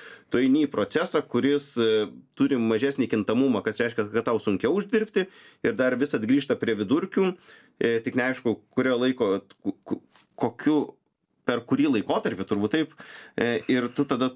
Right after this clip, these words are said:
nuolat gyveni strese ir tokiame, labai apsunkini savo gyvenimą. Aš čia manau, vat, tiesiog yra geresnių turto klasių, kurias tu gali investuoti ir prekiauti, o, o valiutas reikėtų gal palikti bankų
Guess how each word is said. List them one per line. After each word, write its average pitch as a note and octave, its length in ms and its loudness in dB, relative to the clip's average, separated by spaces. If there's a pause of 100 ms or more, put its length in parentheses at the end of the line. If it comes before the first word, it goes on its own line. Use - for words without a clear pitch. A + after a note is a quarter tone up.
(200)
nuolat C#3 460 2
gyveni A#2 360 2
strese A#2 540 -2
ir B2 160 2
tokiame, A#2 380 0 (720)
labai F#3 240 2
apsunkini F3+ 380 0
savo B2+ 160 0
gyvenimą. E2+ 340 0
Aš - 80 -6
čia B2+ 80 2
manau, D3+ 240 4
vat, C#3 160 0 (140)
tiesiog C3 340 -4
yra C3 180 0
geresnių C#3 400 0
turto A2+ 280 -2
klasių, A#2+ 340 -2
kurias A2 180 -2
tu G#2 120 -6
gali G2+ 180 2
investuoti G#2 400 -2
ir F2+ 80 -4
prekiauti, C#3 560 -2 (400)
o, G2+ 120 0 (120)
o A2 240 0
valiutas A2+ 480 -2
reikėtų G2+ 340 -2
gal F#2 140 0
palikti G2+ 460 0 (180)
bankų F#2 520 -2